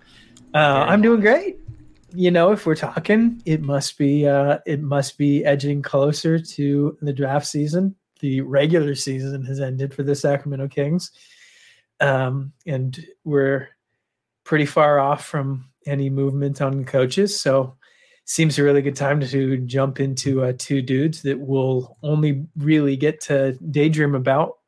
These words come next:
Speaker 1: when, uh, the Kings win the lottery in a month and a half.
Speaker 2: Absolutely.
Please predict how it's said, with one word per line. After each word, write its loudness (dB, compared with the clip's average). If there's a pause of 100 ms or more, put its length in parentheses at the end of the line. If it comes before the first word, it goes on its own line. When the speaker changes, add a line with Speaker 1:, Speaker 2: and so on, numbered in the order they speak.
(260)
Speaker 1:
when, 0
uh, -2
the -2
Kings -4
win -2
the -2
lottery 0 (120)
in -12
a -12
month -12
and -14
a -12
half. -10 (1120)
Speaker 2:
Absolutely. -12